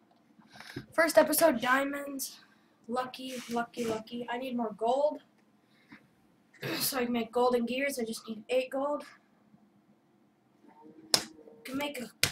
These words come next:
quick little quarry. Oh, I need eleven diamonds, man.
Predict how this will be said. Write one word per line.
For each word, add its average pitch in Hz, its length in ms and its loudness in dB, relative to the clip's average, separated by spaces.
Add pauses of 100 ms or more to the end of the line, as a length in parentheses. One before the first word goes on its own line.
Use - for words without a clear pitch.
(160)
quick - 480 0 (560)
little 247 300 0
quarry. 247 400 -2 (120)
Oh, 226 220 2
I 214 100 -4
need 214 100 -2
eleven 214 420 -4
diamonds, 202 400 -12 (120)
man. 226 280 -4